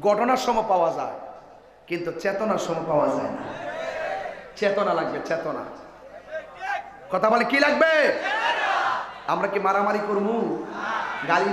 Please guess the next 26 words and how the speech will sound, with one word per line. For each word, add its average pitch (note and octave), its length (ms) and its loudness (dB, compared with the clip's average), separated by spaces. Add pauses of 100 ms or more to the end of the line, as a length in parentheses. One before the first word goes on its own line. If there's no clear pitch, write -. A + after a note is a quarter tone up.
ভাঙবো, B3 300 4 (880)
এবার F#3 220 0
কাউরে, G#3 160 6 (400)
কাউরে G3+ 260 6
যে G#3+ 120 4
আঘাত A3 280 4
করবো? C4+ 280 4 (680)
আমরা F3+ 280 2
মারামারি E3+ 480 0 (120)
সুন্নিরা D#3+ 400 -4
পছন্দ D3+ 280 -8 (140)
করি C#3 180 -8
না। B2+ 160 -6
তবে A3 300 4 (640)
আমরার G3 380 2
উপরে G3 180 -4
কেউ F#3+ 280 -2
এসে F#3 140 0
যদি F3+ 180 -4
ইচ্ছা F3+ 220 -6
করে F3 240 -2
পড়ে, F3+ 260 6 (640)
ওয়াল্লাহে F3+ 760 4 (400)
আমরা D3+ 240 -2
ছাড়তাম C#3 460 -6
না। G2+ 60 -12